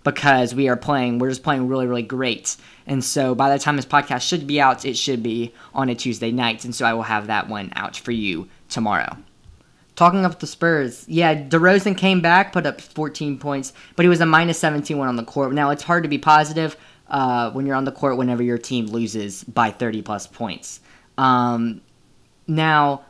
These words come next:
Johnson played amazing, put up twenty-five points. Aldridge played decent. Um, yeah, I think, yeah, I think the reason that they were, it was even this close as it physically can be <laughs> whenever you lose by thirty-one points. But he put up ten points and ten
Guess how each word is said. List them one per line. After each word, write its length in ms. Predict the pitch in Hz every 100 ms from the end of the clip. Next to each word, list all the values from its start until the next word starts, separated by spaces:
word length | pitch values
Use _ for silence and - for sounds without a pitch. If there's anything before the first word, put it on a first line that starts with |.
| _ _ _ _ - _ _
Johnson 480 | 147 180 202 190 202
played 220 | - 170
amazing, 440 | 143 139 135 131 131
put 120 | 131
up 80 | -
twenty-five 580 | - 139 131 131 123 -
points. 320 | 135 120 -
Aldridge 460 | 151 185 165 151
played 260 | - 143 120
decent. 600 | 123 120 - 120 - - - - _ -
Um, 440 | 135 127 117 107 -
yeah, 340 | 165 156 147 -
I 100 | 175
think, 500 | 269 196 - 160 143 -
yeah, 200 | 151 139
I 60 | 160
think 160 | 247
the 80 | 202
reason 240 | 170 160 151
that 140 | 131
they 100 | 139
were, 160 | 127 123
it 220 | 127 135
was 340 | 127 110 - - -
even 360 | 165 147 135 127
this 360 | 127 123 139 -
close 440 | - 139 135 117
as 100 | 113
it 160 | 113 -
physically 380 | 131 135 - 117
can 260 | 147 139
be 260 | 113 107 113 - -
<laughs> 220 | 180 - -
whenever 420 | 160 151 131 170
you 200 | 139 139
lose 240 | 143 135
by 140 | 151 127
thirty-one 520 | 143 123 123 117 110
points. 340 | 160 139 - - - - -
But 160 | 170 160
he 100 | 185
put 160 | 208
up 160 | 180 -
ten 240 | 180 190
points 360 | 185 180 143 -
and 300 | 151 147 139
ten 400 | - 135 127 117